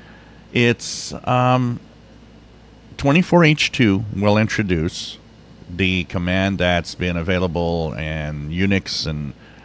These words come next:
so many other, um, systems that actually let you, as a user, you make commands and actually do things as a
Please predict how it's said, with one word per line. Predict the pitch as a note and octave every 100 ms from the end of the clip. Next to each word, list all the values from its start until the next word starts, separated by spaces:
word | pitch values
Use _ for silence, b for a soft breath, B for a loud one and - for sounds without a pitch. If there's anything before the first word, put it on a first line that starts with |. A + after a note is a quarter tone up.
| B B
so | - G#2
many | F#2 E2+ D#2+
other, | E2 D#2+ D2+ - -
um, | C#2 C#2+ C#2+
systems | - A2 - - D2 E2+ - - - - - - - - - - -
that | F2+ F#2+ G2+
actually | A#2 D#3 G3+ D#3 B2+
let | A#2 A2+ -
you, | F2+ E2 - B B B F#2
as | F2+ F2+ F#2 F2 -
a | F#2 F2+ F2+ F2 E2+ -
user, | F2+ F#2+ A#2+ F#2+ E2 F2 - B B B B B - - - - -
you | G2+ A2 A#2 G#2 -
make | G#2 A#2 -
commands | - A2 A#2 G2+ G2 - -
and | F#2 F#2 F#2
actually | F#2+ A2+ A2+
do | E2 G#2+ A2+ A2
things | - D#2 D2 - - - - - - - - - - - B B B
as | F#2+ G2 G2 G2 F#2+ F2 -
a | G2+ F#2 F#2 F#2 F#2 F2+ F2+